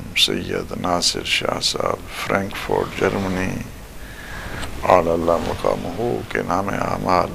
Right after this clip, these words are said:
میں عنایت فرما۔ پروردگار، ان کی فیملی کو صبر جمیل عنایت فرما۔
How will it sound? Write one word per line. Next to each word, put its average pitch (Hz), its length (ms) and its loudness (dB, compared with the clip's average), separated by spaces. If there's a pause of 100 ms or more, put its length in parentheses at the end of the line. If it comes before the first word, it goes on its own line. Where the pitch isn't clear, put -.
(120)
میں 87 140 -8
عنایت - 460 -4
فرما۔ - 280 -12 (320)
پروردگار، 104 720 6
ان 104 240 -6
کی 95 380 -6 (420)
فیملی 101 480 -6
کو - 380 -6 (840)
صبر - 560 0
جمیل - 480 -6
عنایت - 520 -8
فرما۔ - 380 -12